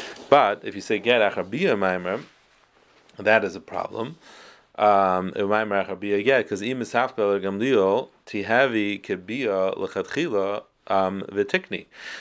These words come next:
So if he has a suffix, then why don't we say it's like bi lechatchila, which is kaina? In other words, um, so let's say like this: uh, if, uh, if, if, if, let's say the first get,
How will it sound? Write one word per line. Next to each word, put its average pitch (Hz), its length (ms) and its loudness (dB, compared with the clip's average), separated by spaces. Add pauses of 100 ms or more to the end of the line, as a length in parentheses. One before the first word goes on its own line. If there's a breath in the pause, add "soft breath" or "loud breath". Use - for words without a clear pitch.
So 98 260 6
if 131 160 4
he 127 60 4
has 107 200 6
a 98 60 -10
suffix, 104 640 2
then 95 480 0
why 107 180 2
don't 117 100 -4
we 104 100 -4
say 139 140 0
it's 113 160 0
like 95 160 -2
bi 117 60 -2
lechatchila, 107 580 -4
which 90 160 -10
is 82 140 -12
kaina? 87 460 -4 (2750 loud breath)
In 110 60 8
other 117 200 8
words, 98 380 6 (540)
um, 90 600 4 (300 loud breath)
so 107 120 8
let's 107 140 6
say 104 100 10
like 92 160 6
this: - 440 4 (140)
uh, - 540 -2
if, 98 320 2
uh, 87 680 6
if, 104 180 2
if, 107 340 0
if, - 380 0 (360 loud breath)
let's 107 120 6
say 113 80 8
the 101 80 6
first 117 300 4
get, 98 400 4